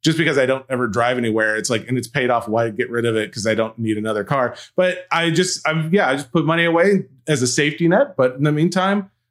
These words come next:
we've got so many fun things going on with the, the show and the podcast. It's like,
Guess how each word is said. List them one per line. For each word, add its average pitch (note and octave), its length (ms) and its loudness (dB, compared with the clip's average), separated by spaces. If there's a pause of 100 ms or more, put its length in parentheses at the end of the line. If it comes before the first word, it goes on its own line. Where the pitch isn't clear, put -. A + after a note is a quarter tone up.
we've D#3 220 4
got E3 220 2
so F3+ 100 4
many D#3+ 200 2
fun E3 260 0
things D#3+ 220 0
going D#3 240 2
on D#3+ 200 2
with C#3+ 220 0
the, C3+ 460 4
the B2 120 -2
show D#3 460 2
and A#2+ 260 0 (240)
the - 80 -4
podcast. D3 680 -2
It's A2 120 -8
like, A2+ 240 0